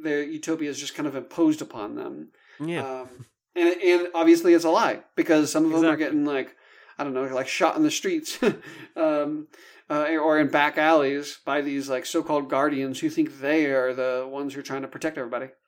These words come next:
Speaker 2: Yeah, like, I, I think the framing of the story is interesting because it's sort of,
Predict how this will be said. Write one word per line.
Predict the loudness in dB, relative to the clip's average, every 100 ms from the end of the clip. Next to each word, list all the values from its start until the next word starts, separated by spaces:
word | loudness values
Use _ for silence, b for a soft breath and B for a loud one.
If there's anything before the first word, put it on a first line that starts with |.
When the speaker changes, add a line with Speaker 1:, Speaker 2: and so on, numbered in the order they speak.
| -12
Speaker 2:
Yeah, | -8 -6 -6
like, | -8 -8 -8
I, |
I | -6 -8
think | -6 -6
the |
framing | -6 -6 -6 -6 -8
of | -8
the | -12
story | -12 -10 -8 -8
is | -8
interesting | -10 -10 -14 -10 -10
because | -10 -8 -8
it's | -8 -8
sort | -4
of, | -6 -8